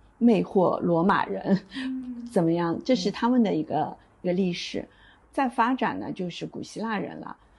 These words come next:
Speaker 1: 其实他们还看到了精油的一些整个的一种疗愈的功效嘛，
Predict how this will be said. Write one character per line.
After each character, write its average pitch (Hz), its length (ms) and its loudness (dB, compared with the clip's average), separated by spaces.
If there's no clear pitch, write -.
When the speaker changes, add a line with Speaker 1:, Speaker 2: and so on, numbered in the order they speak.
Speaker 1:
其 226 140 -2
实 226 100 2
他 277 200 2
们 277 100 8
还 214 160 0
看 202 240 -2
到 180 140 0
了 175 120 0
精 208 240 0
油 175 160 2
的 175 140 -2
一 185 140 0
些 190 260 -2
整 180 240 -2
个 233 160 -2
的 202 160 0
一 175 100 -4
种 147 320 -4
疗 165 300 -2
愈 220 220 2
的 143 260 -2
功 202 220 2
效 196 240 0
嘛， - 240 -6